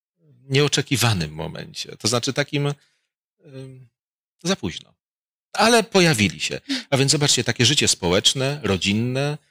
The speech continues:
ma bogactwo. E, bardzo ciekawe stwierdzenie jest, e, w tym, że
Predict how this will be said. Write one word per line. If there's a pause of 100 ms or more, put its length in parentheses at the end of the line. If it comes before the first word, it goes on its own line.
(120)
ma
bogactwo. (520)
E, (380)
bardzo
ciekawe
stwierdzenie
jest,
e, (1400)
w (100)
tym,
że